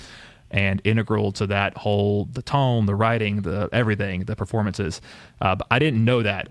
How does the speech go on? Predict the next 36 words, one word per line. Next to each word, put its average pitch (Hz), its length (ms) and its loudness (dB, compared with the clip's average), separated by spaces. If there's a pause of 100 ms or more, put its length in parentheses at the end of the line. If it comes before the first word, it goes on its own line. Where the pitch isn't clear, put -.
and 104 160 2
I'm 107 220 -2
kinda 135 180 0
glad, 101 380 0
'cause, 107 100 0
yeah, 113 140 4
I 113 40 2
didn't 135 180 2
feel 120 200 0
that 107 380 -2
pressure 139 340 0
about, 104 320 2
like, 104 320 -2
living 110 300 0
up 104 140 -4
to 110 100 0
his 110 520 0
whatever 113 540 2
legacy. 131 560 0
Um, 104 540 0 (480)
but 107 720 2 (100)
it 131 140 2
was 117 180 2
more 117 240 4
about 104 360 2
just, 98 580 -2 (120)
I've 107 300 2
got, 110 240 0
I 127 120 2
was 127 140 2
not 113 320 2
really 110 440 2
a 104 80 -2
guitar 104 320 0
solo, 98 720 0 (200)
like, 98 300 -2